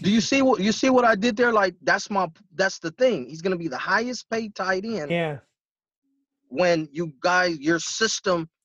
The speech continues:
Speaker 1: says we run first. Am I right or wrong?
Speaker 2: It's a run first. I, I hear you on that, but he does so much to influence that run.
Speaker 1: I'm not,
Speaker 2: And
Speaker 1: I,
Speaker 2: he
Speaker 1: I, I'm not, I'm not saying
Speaker 2: Yeah.
Speaker 1: he doesn't. I'm just,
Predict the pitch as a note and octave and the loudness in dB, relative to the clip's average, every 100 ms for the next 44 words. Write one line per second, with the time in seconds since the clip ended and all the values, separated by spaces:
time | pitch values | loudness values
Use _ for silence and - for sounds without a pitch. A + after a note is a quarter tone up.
0 | _ - - F3+ E3 - - A#2+ D3 C#3 | _ -10 -2 0 0 -4 -12 -10 -6 -2
1 | D#3+ D#3+ D#3 A#3 G3 - - - B2+ C#3 | 0 0 -2 -8 -10 -12 -20 -10 -4 -2
2 | D3 D3+ D3+ G3+ C#4+ _ _ _ _ _ | 0 0 -2 -4 -6 _ _ _ _ _
3 | _ _ _ _ _ G#3+ - D#3+ G3+ G#3 | _ _ _ _ _ -8 -4 -2 0 -2
4 | - G3+ G3 - - _ _ _ _ _ | -2 -2 -2 -8 -18 _ _ _ _ _
5 | _ _ - F#3 D3+ D#3+ E3 G#3 G#3 G3 | _ _ -4 -4 -2 0 0 0 0 0
6 | F#3 F3+ F3+ F#3 _ _ _ _ _ _ | -2 0 -2 -4 _ _ _ _ _ _
7 | - F3+ A#3 F#3+ D#3 F#3+ E3 G3+ F#3+ - | -16 -8 -6 -4 -4 -4 -2 0 0 -2
8 | - G#3 G3+ F3+ F3 G3 - F#3+ E3 G3+ | -4 -2 -2 -2 -2 -4 -6 -14 -8 -6
9 | F#3+ F#3 D#3+ C#3 C3+ - _ _ _ _ | -6 -8 -8 -8 -12 -18 _ _ _ _
10 | _ _ E3+ E3 D#3+ E3 F#3+ C4 A3 F3+ | _ _ -4 -4 -2 0 2 2 2 2
11 | C3+ G#3 G#3+ E3 G#3+ A3+ B3 A#3 - _ | 2 -2 -2 -2 0 2 2 0 -4 _
12 | E3 G3+ A3+ G#3+ D#3 - A3 F3+ - E3 | -2 0 2 0 -4 -4 0 2 0 -4
13 | A#2+ G3+ G3 B2 - D#3+ F3+ F#3 - | -2 0 0 -6 -2 -2 0 -4 -4